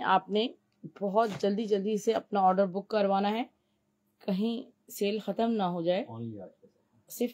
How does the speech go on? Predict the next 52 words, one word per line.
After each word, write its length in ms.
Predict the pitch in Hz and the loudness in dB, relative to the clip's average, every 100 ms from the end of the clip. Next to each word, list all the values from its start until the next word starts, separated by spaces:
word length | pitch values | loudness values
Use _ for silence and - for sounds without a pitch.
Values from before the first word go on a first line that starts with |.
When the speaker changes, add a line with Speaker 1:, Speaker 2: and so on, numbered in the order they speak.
| - | 0
Speaker 1:
आज 220 | 175 190 | 0 0
के 120 | 240 | -4
session 400 | 226 202 180 202 | -2 -2 -2 -4
से 180 | 190 214 - | -2 -4 -4
आप 240 | - 180 - | -2 -2 -4
sisters 360 | 196 190 208 202 | -12 -8 -4 -2
जो 160 | 185 185 | -2 0
भी 120 | 208 | 0
order 260 | 196 190 190 | 0 0 -2
करेंगी, 400 | 185 180 180 214 | -2 -2 -4 -4
आपकी 280 | 175 170 208 | -4 -4 -4
पाँच 320 | 208 180 175 180 | -4 -4 -4 -4
हज़ार 220 | 175 160 | -4 -4
की 100 | 185 | -4
shopping 340 | 175 156 165 | -6 -6 -6
पे 140 | 156 254 _ - - - - | -6 -10 _ -20 -20 -18 0
डीसी 300 | 226 220 262 | 2 2 2
all 200 | - 208 | 6 8
over 160 | 208 214 | 6 6
Pakistan 500 | 196 175 175 202 226 | 6 6 2 0 0
free 260 | 214 247 226 | 0 2 2
है। 220 | 185 143 - - _ - | 2 0 -8 -20 _ -8
ठीक 120 | 247 | 0
है, 60 | 349 | 2
सबसे 400 | - - - 285 | 2 2 4 4
पहले 300 | 240 233 247 | 6 6 6
मैं 120 | 226 | 4
आपको 240 | 208 254 | 2 0
men's 420 | 233 202 208 208 | 4 6 4 4
collection 360 | - 185 - 196 | 0 0 2 -2
show 180 | 185 190 | 0 -2
कर 140 | 175 165 | 2 0
रही 100 | 165 | 0
हूँ। 120 | 170 _ _ _ _ | -6 _ _ _ _
जो 220 | 180 226 254 | 0 6 8
हमारे 320 | 233 208 208 | 8 6 6
पास 360 | 214 233 254 - - | 6 4 4 -6 2
colors 400 | 202 214 240 - 175 | 4 6 2 0 -2
available 480 | 190 202 196 208 220 | 2 2 2 2 0
हैं 160 | 233 - | -4 0
Eden 260 | 196 202 190 | 2 4 4
Robe 220 | 175 151 | 4 2
में, 180 | 151 147 _ _ _ - | -2 -4 _ _ _ 2
Eden 300 | 226 247 302 | 4 6 6
Robe 180 | 262 233 262 | 6 6 4
की 120 | 269 | 4
wash 300 | 196 190 247 | 6 6 6
and 160 | 233 202 | 4 4
wear 180 | 214 | 4
है 160 | 247 247 | 4 4
dear 200 | 226 226 | 4 2
sisters। 460 | 214 220 240 285 | -2 -2 -2 -2